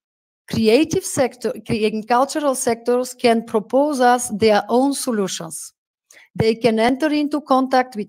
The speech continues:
others. The pos-, the po-, the, the project, it's quite encouraging. There is some very, very positive i-, reactions. Now, for me, I would like to add two things. First, one of the next questions that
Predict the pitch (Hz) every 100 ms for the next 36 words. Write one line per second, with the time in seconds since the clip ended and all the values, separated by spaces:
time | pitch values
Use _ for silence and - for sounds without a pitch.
0 | - 180 196 294 359 - - _ _ _
1 | _ _ 202 208 202 - _ _ - 254
2 | 247 220 220 214 226 208 220 202 214 -
3 | 262 254 277 277 240 226 - - 262 277
4 | 311 311 277 254 220 226 233 285 311 240
5 | 226 226 233 240 240 208 233 262 240 247
6 | 247 - 240 254 262 262 247 214 202 190
7 | 185 - 277 339 330 - _ - - _
8 | - 233 262 302 330 311 285 294 311 339
9 | 339 - _ _ _ _ - 240 233 269
10 | 262 262 262 262 - - 262 254 208 175
11 | - - _ _ - 277 277 - - -
12 | _ _ _ _ _ _ _ _ _ _
13 | _ _ - 240 262 247 254 254 262 -
14 | 262 - - 254 196 233